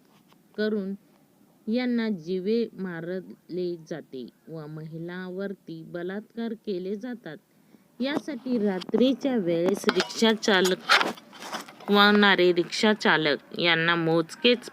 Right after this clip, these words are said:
परवाने देणे. पंधरा, महाराष्ट्र राज्यातील माझ्या दिव्यांग बांधवांना संजय गांधी पेन्शनसाठी उत्पादनाच्या दाखल्याची प्रत्येक वर्षी संजय गांधी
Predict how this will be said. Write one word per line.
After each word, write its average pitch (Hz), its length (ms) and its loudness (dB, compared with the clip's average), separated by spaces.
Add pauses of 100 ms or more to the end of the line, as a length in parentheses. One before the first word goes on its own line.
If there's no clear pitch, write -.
परवाने 175 460 4
देणे. 139 340 0 (1160)
पंधरा, 147 340 2 (460)
महाराष्ट्र 277 840 4
राज्यातील 220 760 4
माझ्या 190 360 4
दिव्यांग 220 600 4
बांधवांना 190 680 6
संजय 214 580 4
गांधी 202 360 4 (160)
पेन्शनसाठी 196 920 0 (680)
उत्पादनाच्या 185 1000 2 (640)
दाखल्याची 190 960 2 (200)
प्रत्येक 294 560 4
वर्षी 208 400 4
संजय 214 600 6
गांधी 196 520 4